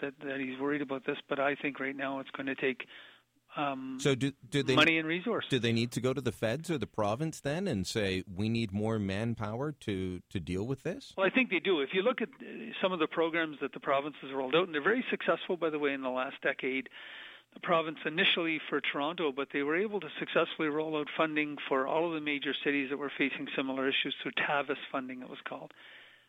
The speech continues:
Speaker 1: You know, I think, you know, we have to be back in front of the ministers in the city and, and, uh, also the, uh, the premier and saying, "You know what, we need, we need some assistance in getting more resources on the streets." And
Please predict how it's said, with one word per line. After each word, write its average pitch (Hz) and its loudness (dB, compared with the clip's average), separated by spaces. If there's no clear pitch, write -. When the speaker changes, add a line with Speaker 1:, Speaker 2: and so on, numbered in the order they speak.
Speaker 1:
You 165 -14
know, 160 4
I 170 6
think, 170 -6
you 160 -4
know, 160 -2
we 165 2
have 156 0
to 165 -10
be 156 2
back 139 0
in 156 -10
front 151 -8
of 143 -8
the 147 0
ministers 143 -4
in 139 -6
the 139 -4
city 139 0
and, 135 -4
and, 139 -6
uh, 139 -2
also 139 -2
the, 135 -2
uh, 156 -2
the 139 0
premier 170 2
and 139 -4
saying, 139 0
"You 147 0
know 143 0
what, 156 -2
we 151 -2
need, 147 -2
we 151 -8
need 143 0
some 143 -6
assistance 143 -2
in 147 -4
getting 139 2
more 143 -2
resources 139 0
on 139 0
the 135 -2
streets." 151 2
And 143 0